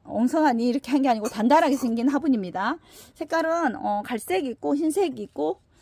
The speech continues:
주황색이 한 세 개 정도 있는 것 같습니다. 자, 구십 번, 가로가 십삼, 높이가 팔 점 오, 팔천 원짜리 사천 원에 갑니다. 자, 구십일 번 수입입니다. 네, 처음으로 세일하는데요. 가로가 십, 높이가 팔 점 오, 육천 원짜리 사천 원에 가겠습니다. 얘는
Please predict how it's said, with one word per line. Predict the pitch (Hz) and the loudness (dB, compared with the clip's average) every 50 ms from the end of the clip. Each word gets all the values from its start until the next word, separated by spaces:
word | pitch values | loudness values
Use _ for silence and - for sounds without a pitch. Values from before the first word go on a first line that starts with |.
| _ _ _ | _ _ _
주황색이 | - - 262 277 302 320 330 - 330 254 233 269 294 311 381 - _ - | -6 -2 0 0 2 0 0 -2 -4 -4 -4 -6 -6 -8 -8 -12 _ -10
한 | 240 220 220 | -10 -8 -6
세 | - 381 | -6 -6
개 | 320 302 | -4 -2
정도 | 262 214 175 185 | -4 -4 -2 -4
있는 | 185 190 208 214 | -4 -4 -4 -4
것 | 190 175 | -4 -4
같습니다. | 175 - - - 175 175 175 175 - - - _ _ _ _ - - - - - - _ _ - | -6 -6 -10 -10 -10 -10 -8 -10 -12 -12 -16 _ _ _ _ -20 -20 -20 -20 -20 -20 _ _ -2
자, | 262 262 | -2 -2
구십 | 269 277 269 - 285 - | -2 -2 -6 -6 -6 -2
번, | 240 214 214 240 | -2 0 0 0
가로가 | 277 285 233 226 254 254 | 0 0 0 0 0 0
십삼, | 269 - 269 - 285 285 269 | -2 -2 -6 -2 0 0 2
높이가 | 247 226 - 285 254 247 240 | 2 0 -2 2 4 4 4
팔 | - 302 285 254 | 4 2 -4 -2
점 | - 285 247 208 | -2 -2 -2 -2
오, | 202 | -2
팔천 | 202 294 294 269 359 294 | -2 -4 -4 -2 0 -2
원짜리 | 262 226 208 202 | 0 0 0 -2
사천 | 233 302 262 269 294 240 202 | 0 0 0 0 0 -2 -2
원에 | 202 220 247 | 0 -2 -2
갑니다. | 247 233 180 185 180 - - 190 - - _ _ _ - - _ _ - - - - - _ _ | -4 -4 -6 -6 -8 -8 -10 -10 -12 -16 _ _ _ -20 -20 _ _ -20 -20 -20 -20 -20 _ _
자, | - 277 269 254 | -2 0 0 0
구십일 | - 302 294 330 320 320 294 | 0 -2 -6 -4 -4 -2 2
번 | 311 320 330 | 2 2 2
수입입니다. | - 392 370 359 330 262 226 208 190 190 196 226 262 311 349 349 | 4 0 0 0 0 -2 -2 -2 0 2 2 4 2 2 0 -4
네, | - 226 202 | -4 -6 -4
처음으로 | - - 294 285 269 247 240 247 | -2 0 0 2 2 0 -2 -2
세일하는데요. | - 269 294 302 269 254 220 214 220 220 247 269 240 185 | 0 2 2 4 4 2 2 2 2 2 4 4 4 2
가로가 | - 247 220 220 226 233 | 2 -2 -2 0 2 0
십, | 269 - - 339 381 403 311 | 0 0 -2 -2 -2 -4 -8
높이가 | - 196 - 294 254 277 | -10 -6 -2 0 0 0
팔 | 269 - 320 302 | 2 2 0 2
점 | 269 277 247 220 | 0 -2 -2 -2
오, | 190 185 170 - - - - - - - | -4 -4 -6 -8 -12 -20 -20 -20 -14 -8
육천 | - 262 - - 370 330 | -8 -6 -2 2 2 2
원짜리 | 311 269 262 240 226 269 339 | 4 4 2 2 2 2 0
사천 | 392 349 - 415 285 | 0 0 0 2 0
원에 | 269 254 254 269 311 | 2 2 0 0 0
가겠습니다. | 269 196 202 208 - - 185 175 - 185 185 - - 220 | 0 0 -2 -2 -6 -8 -8 -6 -6 -6 -4 -2 0 2
얘는 | 277 285 285 311 320 | 4 6 6 6 4